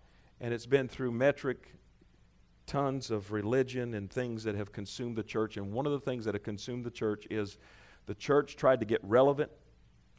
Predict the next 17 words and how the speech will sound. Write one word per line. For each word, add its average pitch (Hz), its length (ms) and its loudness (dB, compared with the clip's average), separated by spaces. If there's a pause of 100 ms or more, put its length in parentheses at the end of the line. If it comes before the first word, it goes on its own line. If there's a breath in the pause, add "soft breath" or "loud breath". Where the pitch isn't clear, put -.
(120)
and 107 100 -2
they 110 100 0
had, 117 260 2 (840 soft breath)
<laughs> - 880 -20
the, 104 260 -4
the 98 160 -2
problem 156 560 8
is 110 140 0
this. 131 300 6
I 139 120 10
can - 140 0
pick - 220 0
on 104 140 -2
these 104 220 0
guys 117 280 4
'cause 113 180 -2
I, 131 200 6